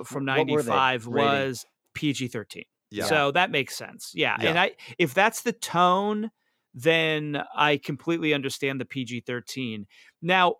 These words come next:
Speaker 1: my thing with Oppenheimer is I'm of two minds here.
Speaker 3: Okay.
Speaker 1: Because I think the, the movement we're seeing in theaters is more towards people wanting to go and have fun, right?
Speaker 3: Mm.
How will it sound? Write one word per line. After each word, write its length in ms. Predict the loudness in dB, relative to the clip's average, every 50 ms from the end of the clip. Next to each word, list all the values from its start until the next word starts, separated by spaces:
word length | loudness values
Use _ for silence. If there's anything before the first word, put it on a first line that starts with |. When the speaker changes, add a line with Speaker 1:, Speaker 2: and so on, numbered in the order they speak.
| _ -4
Speaker 1:
my 320 | 2 4 4 6 4 2
thing 260 | 0 -2 -4 0 2
with 160 | 2 2 4
Oppenheimer 840 | 4 4 2 2 0 -8 -6 -6 -8 -8 -10 -10 -12 -14 -16 -16 _ _ _ _ _ _ _ _ _ _ _ -2
is 300 | 0 2 2 0 -2 -2 0
I'm 180 | 2 2 2 2
of 180 | 0 -2 -2
two 200 | -6 -4 -4 -2
minds 420 | -2 -2 -2 -2 -2 -4 -6 -8 -10
here. 440 | -12 -12 -12 -12 -14 -14 -16 -18 _ -8
Speaker 3:
Okay. 340 | -8 -6 -2 -2 -2 -2 -2
Speaker 1:
Because 1080 | -4 -8 -10 -8 -2 4 6 8 8 8 6 6 4 2 0 -2 -6 -8 -10 -12 -12 _ _ _ _ -20 -20 _ _ _ _ _ _ _ _ _ _ _ _ _ _ _ _ -2 4 6
I 160 | 6 6 6
think 380 | 2 0 -2 -2 -2 -2 -4 -10 -14
the, 340 | -10 -2 -2 0 0 0 -2 -6
the 140 | -4 -4 -4
movement 480 | -2 0 0 0 0 0 -2 -2 0 0
we're 100 | 0 0
seeing 840 | 0 -2 -6 -6 -4 -4 -2 -2 -2 -2 -2 -2 -4 -4 -6 -8 -10 _ _ -2
in 220 | -2 0 0 -2 -4
theaters 540 | -4 -2 -2 0 0 0 0 -2 -2 -6
is 140 | -8 -8 -6
more 220 | -4 -2 -2 -2 -4
towards 360 | -4 -4 0 0 0 0 -2
people 320 | -6 -6 -4 -2 -2 -2 0
wanting 340 | 2 0 2 0 -2 -4
to 100 | -4 -4 -4
go 280 | 0 0 2 2 2
and 80 | 0 -2
have 240 | -2 -2 -2 -2 -4
fun, 400 | -6 -8 -8 -8 -8 -8 -10 -8 -2
right? 360 | 0 2 4 4 2 2 -2
Speaker 3:
Mm. 380 | -4 -8 -10 -10 -10 -12 -14